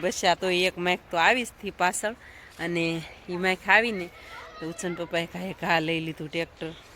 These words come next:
અને બહુ પાછું પાછું બહુ લેવું પડ્યું. આપણી નળ છે ને હાંકડી છે,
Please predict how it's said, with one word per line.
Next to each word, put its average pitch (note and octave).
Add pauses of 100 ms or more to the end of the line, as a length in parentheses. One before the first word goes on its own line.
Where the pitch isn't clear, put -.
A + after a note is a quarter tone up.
(440)
અને D#3+
બહુ F3+ (680)
પાછું F#3
પાછું F3+
બહુ F#3
લેવું E3+
પડ્યું. D#3+
આપણી D#3
નળ F3
છે -
ને F3
હાંકડી E3
છે, F3